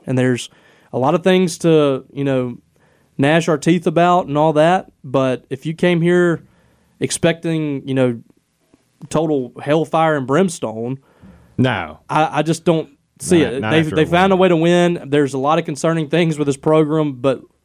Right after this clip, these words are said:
Speaker 1: yesterday they won a ball game in the S E C, and that's tough to do.
Speaker 2: Yeah, I agree with, with everything you just said, and, uh, what, what a, what a game. What
Speaker 1: But it was finally, you know, one of those deals where, like,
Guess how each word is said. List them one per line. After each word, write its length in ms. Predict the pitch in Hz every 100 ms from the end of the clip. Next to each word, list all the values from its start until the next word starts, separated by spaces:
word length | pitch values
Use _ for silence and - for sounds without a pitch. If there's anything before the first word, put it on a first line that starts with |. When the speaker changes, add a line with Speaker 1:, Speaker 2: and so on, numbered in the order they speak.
| _
Speaker 1:
yesterday 760 | 139 151 156 139 139 139 135 - _ _ _ _ _ -
they 120 | 139
won 220 | 131 147
a 60 | 139
ball 260 | 135 135
game 240 | 131 131 127
in 80 |
the 140 | 123 127
S 160 | 123
E 40 | 127
C, 200 | - 127
and 80 | 120
that's 140 | -
tough 180 | 143 120
to 80 | 113
do. 160 | 101 - _ _ -
Speaker 2:
Yeah, 120 | 95 - - -
I 120 | 82
agree 180 | 85 87
with, 200 | 85 76 -
with 120 | 92
everything 280 | 90 85 90
you 80 | 85
just 180 | 87 -
said, 240 | 92 95
and, 260 | 87 85 80 _ _ _ _ _ _ _ _ _ _ _ _ _ - -
uh, 800 | 123 156 147 98 - - - - - _ -
what, 160 | 117 - - - _
what 140 | 135 90
a, 80 |
what 160 | 95 107
a 40 | 80
game. 380 | 85 85 80 - _ _ _ _ _ - -
What 100 | 156
Speaker 1:
But 100 | 226
it 140 | 220
was 140 | 226 -
finally, 320 | 262 302 226
you 120 | 175 180
know, 60 | 175
one 140 | 185
of 20 |
those 160 | 175 151
deals 300 | 131 160 143
where, 140 | 143
like, 300 | 139 127 -